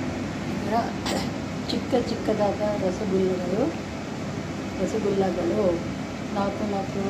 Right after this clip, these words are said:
ಎಂಟೆರಡು, ಹತ್ತಾಗಿದೆ. ದೊಡ್ಡದಾಗಿದ್ದರೆ ಇಷ್ಟ ಆಗ್ತಿರ್ಲಿಲ್ಲ, ಆಯಿತಾ?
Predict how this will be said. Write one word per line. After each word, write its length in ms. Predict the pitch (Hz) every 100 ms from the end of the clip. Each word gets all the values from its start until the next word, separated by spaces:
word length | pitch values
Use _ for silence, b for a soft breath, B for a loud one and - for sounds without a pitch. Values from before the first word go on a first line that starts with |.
| 208 220 208 - - - 196
ಎಂಟೆರಡು, 400 | 202 214 214 202
ಹತ್ತಾಗಿದೆ. 920 | 185 190 - 202 175 170 196 220 202
ದೊಡ್ಡದಾಗಿದ್ದರೆ 760 | 196 202 226 226 214 208 220 240 196 196 - - - -
ಇಷ್ಟ 180 | 208 -
ಆಗ್ತಿರ್ಲಿಲ್ಲ, 600 | 185 - 175 165 160 156 - - - - - - - -
ಆಯಿತಾ? 300 | 190 226